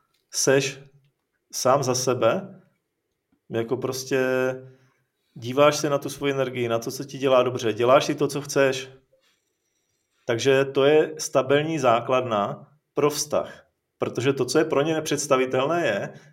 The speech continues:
že tam vzniká ještě nějaký prostor pro to, co můžete vytvořit s tím partnerem společně. Jo, a já bych řekl, že to je vlastně jako v každém povolání, že to je vlastně úplně jak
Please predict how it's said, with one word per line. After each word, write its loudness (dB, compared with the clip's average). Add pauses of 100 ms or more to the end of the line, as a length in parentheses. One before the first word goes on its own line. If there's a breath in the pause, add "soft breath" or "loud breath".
(140 loud breath)
že -6
tam 0
vzniká 2
ještě 0
nějaký 0
prostor -2 (1300)
pro 4
to, -2
co -2
můžete 0
vytvořit 0
s -8
tím -8
partnerem 0
společně. -4 (760)
Jo, -2
a 6
já 8
bych 0
řekl, -2
že -2
to -4
je 0
vlastně -4 (400 loud breath)
jako -2
v -6
každém -4
povolání, 2 (300 loud breath)
že -4
to -2
je 4
vlastně 0
úplně 0
jak 2